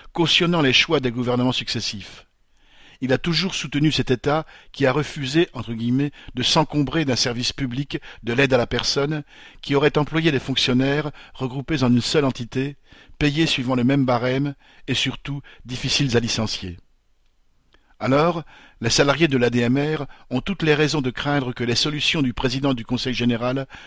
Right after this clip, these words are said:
se traduisent par une réorganisation avec diminution de leur salaire et dégradation de leurs conditions de travail,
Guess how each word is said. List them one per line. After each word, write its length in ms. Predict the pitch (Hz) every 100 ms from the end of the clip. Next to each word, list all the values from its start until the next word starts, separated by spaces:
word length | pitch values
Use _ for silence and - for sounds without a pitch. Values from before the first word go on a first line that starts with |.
| -
se 100 | -
traduisent 480 | - 135 135 165 -
par 220 | 127 123
une 80 | 123
réorganisation 920 | 143 131 135 131 120 - - 131 143 - - -
avec 240 | 107 117
diminution 480 | 127 147 156 - 147
de 80 | 131
leur 140 | 120
salaire 500 | - 117 123 131 135 - - -
et 80 | 110
dégradation 560 | 123 131 127 123 -
de 80 | 127
leurs 140 | 107
conditions 340 | - 123 113 127
de 60 |
travail, 560 | 110 107 107 117 131